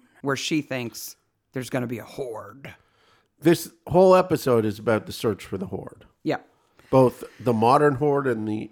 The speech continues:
Speaker 2: and the other hoard.
Speaker 1: Yeah. Well, Singer's
Speaker 2: Singer's
Speaker 1: hoard,
Speaker 2: hoard.
Speaker 1: right?
Speaker 2: Yeah.
Speaker 1: Yeah.
Speaker 2: It's underground. The, like, there is a,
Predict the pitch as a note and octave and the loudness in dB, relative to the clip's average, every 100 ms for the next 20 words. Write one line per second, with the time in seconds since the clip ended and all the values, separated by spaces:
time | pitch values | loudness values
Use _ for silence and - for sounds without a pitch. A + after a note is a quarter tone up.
0 | _ A2+ G#2+ G#2+ A2 G#2 G#2+ G2 - D#3+ | _ -6 -4 -4 -4 -8 -10 -18 -6 -4
1 | C3+ - _ _ _ _ - F3 C#3+ C#3+ | -4 -8 _ _ _ _ -2 2 4 2
2 | - - A#3 C4 C#3 B2 - - _ - | -6 -8 -4 -2 -2 -6 -12 -16 _ -2
3 | - G2+ F#2 - F#2+ C#3 E3 - - - | 2 2 2 -4 -4 -2 -2 -4 -8 -8
4 | - D#3+ D#3 B2+ _ _ _ _ - C3 | -8 -4 -4 -4 _ _ _ _ -6 -4
5 | - D3 D3+ B2+ C3+ C3 C3+ C#3 B2 - | 0 2 4 4 4 6 4 2 -2 -6
6 | A#2+ C3+ - - C3+ B2 - _ _ _ | 0 0 -2 -6 -4 -4 -8 _ _ _
7 | _ _ - D#3 D#3+ D3+ C3 C3 A#2+ A2 | _ _ 4 6 6 4 0 0 0 0
8 | G#2+ | -4